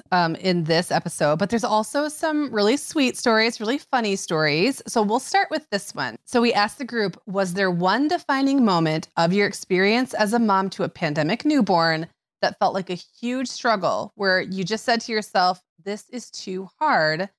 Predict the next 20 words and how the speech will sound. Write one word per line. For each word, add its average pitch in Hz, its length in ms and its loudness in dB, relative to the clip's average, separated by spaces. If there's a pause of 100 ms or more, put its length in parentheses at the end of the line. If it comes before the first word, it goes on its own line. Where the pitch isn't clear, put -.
(460)
And 196 120 -6
what 247 140 2
helped 240 240 -2
you 202 80 -6
get 165 180 -4
through 131 200 -6
it?" 95 140 -6 (240)
So 190 120 -10
let's 196 220 -2
listen 240 380 0
to 233 100 -4
the 196 80 -2
stories 180 580 2 (160)
from 151 220 0
Sarah, 269 600 2 (160)
Kia, 220 480 0 (400)
Emily, 214 600 -2 (240)
Sandy, 190 720 2
and 175 320 0
Catherine. 135 520 -6